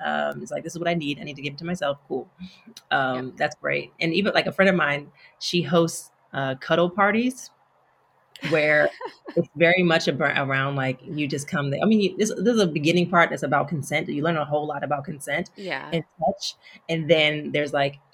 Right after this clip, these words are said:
Speaker 1: optional, if you wanna cuddle, then we just have a time of just, like, cuddling with each other. And it's,
Speaker 2: I need that.
Speaker 1: it's restorative,
Speaker 2: <laughs>
Speaker 1: right? <laughs>
Speaker 2: Well, I think about, like, when I was in college, I lived with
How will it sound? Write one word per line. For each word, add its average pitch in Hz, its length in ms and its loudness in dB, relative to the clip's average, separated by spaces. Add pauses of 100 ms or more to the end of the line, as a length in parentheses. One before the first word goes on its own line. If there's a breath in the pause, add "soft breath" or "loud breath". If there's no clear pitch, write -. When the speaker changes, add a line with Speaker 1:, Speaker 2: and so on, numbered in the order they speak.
Speaker 1:
optional, 196 500 4
if 139 120 -2
you 160 120 2
wanna 160 200 0
cuddle, 147 380 2
then 143 240 -2
we 143 140 -2
just 143 200 -6
have 151 280 2
a 147 120 0
time 147 540 -2
of 143 100 -4
just, 139 200 -8
like, 139 200 -2
cuddling 143 500 -4
with 135 120 -10
each 139 160 -8
other. 123 260 -10
And 143 180 -10
it's, 139 280 -12
Speaker 2:
I 175 80 -12
need 143 200 -12
that. - 240 -12 (220)
Speaker 1:
it's 185 140 -2
restorative, 247 600 0
Speaker 2:
<laughs> - 20 -20
Speaker 1:
right? - 500 4
<laughs> 381 720 2
Speaker 2:
Well, 262 120 -2
I 277 80 0
think 523 180 0 (120)
about, 294 220 0
like, 262 160 -2
when 254 120 -2
I 254 80 0
was 240 180 -6
in 226 120 -4
college, 185 600 0
I 190 140 -4
lived 190 420 0
with 170 400 -4